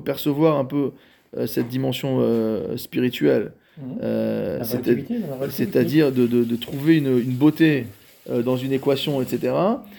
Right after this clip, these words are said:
Speaker 1: Euh, voilà, il y a une niveau, il y a un niveau de spiritualité, mais malgré tout, on reste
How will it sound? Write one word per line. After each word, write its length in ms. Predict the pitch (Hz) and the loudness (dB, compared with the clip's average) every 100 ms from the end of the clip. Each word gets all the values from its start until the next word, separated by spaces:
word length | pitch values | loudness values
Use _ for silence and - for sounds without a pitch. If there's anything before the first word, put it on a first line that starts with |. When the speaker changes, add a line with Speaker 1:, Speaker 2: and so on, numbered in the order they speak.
| - _ - | -20 _ -6
Speaker 1:
Euh, 380 | 123 123 120 117 | -2 0 2 4
voilà, 180 | 131 117 | 4 6
il 60 | |
y 40 | 147 | 4
a 40 | |
une 120 | 175 | 4
niveau, 240 | 160 143 - | 0 -4 0
il 80 | 143 | 2
y 20 | |
a 40 | |
un 60 | 139 | 2
niveau 220 | 151 156 | 2 0
de 80 | 165 | 0
spiritualité, 720 | - 143 139 135 127 123 226 | 0 -2 0 0 2 4 4
mais 180 | 202 196 | 6 6
malgré 400 | 185 175 165 170 | 6 6 4 2
tout, 160 | 220 208 | 0 -2
on 120 | 156 | -2
reste 520 | 147 190 196 - | 0 0 -2 -10